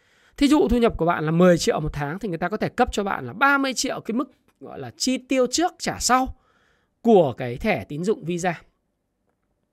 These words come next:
Đấy. Thì nó là một cái điều kiện cần và là cái môi trường mà tôi gọi là cái môi trường này khá là xấu để kích thích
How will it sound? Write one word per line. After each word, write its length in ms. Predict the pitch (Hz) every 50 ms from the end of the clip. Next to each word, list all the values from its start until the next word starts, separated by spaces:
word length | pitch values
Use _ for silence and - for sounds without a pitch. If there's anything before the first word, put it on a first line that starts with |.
| _ _ _ _ _ _ _ _ _ _ _ _
Đấy. 400 | - 127 135 156 185 208 220 - - _ _ _ _ _ _ _ _ _ _ _ _ _ -
Thì 460 | - 202 196 196 190 190 190 190 180
nó 360 | 175 202 208 202 214 262 339
là 720 | 403 403 370 320 269 220 196 185 170 160 160 156 151 156 156 160
một 300 | 160 170 175 170 180 -
cái 100 | 262 247
điều 180 | 214 214 170 147
kiện 320 | - - 220 - - 147
cần 360 | - 202 190 175 165 160 156
và 100 | 147 151
là 80 | 147 135 -
cái 100 | 214 214
môi 180 | 220 233 226 220
trường 480 | - - 185 165 143 127 117 113 131 -
mà 120 | 139 143
tôi 160 | - 208 196
gọi 180 | 185 196 - 139
là 60 | 127
cái 120 | - 185
môi 200 | 190 190 190 185 175
trường 260 | - 190 165 139 131
này 120 | 131 123 113
khá 220 | - 185 220 285
là 100 | 302 254
xấu 520 | - - - 214 196 190 240 370 440 - _ _ _ _ _ _ _
để 240 | - 175 180 170 139 - - _ -
kích 140 | 330 320 330 _
thích 160 | - 339 359